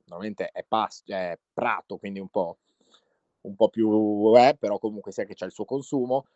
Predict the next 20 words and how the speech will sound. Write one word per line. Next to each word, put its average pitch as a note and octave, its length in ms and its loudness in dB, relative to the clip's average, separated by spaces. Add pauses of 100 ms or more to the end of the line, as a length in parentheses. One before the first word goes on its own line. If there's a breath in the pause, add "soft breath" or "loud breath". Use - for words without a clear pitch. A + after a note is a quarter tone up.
(300)
C'è - 80 0
la B2 100 6
questione D3+ 200 -6
di C#3+ 80 -6
U C3 120 -6
P - 60 -6 (200)
M, D3+ 360 -6
cioè, A2 260 -6
eh, F#2+ 460 -10
U A2 140 -12
P - 100 -20 (180)
M, C3+ 180 -2
che A#2 100 -2
è - 20 4
una F2 800 -8 (720)
società G#2 340 -4
produttrice A2 440 -6
di G2 140 -12
carta A#2+ 420 0
del, F#2+ 720 -8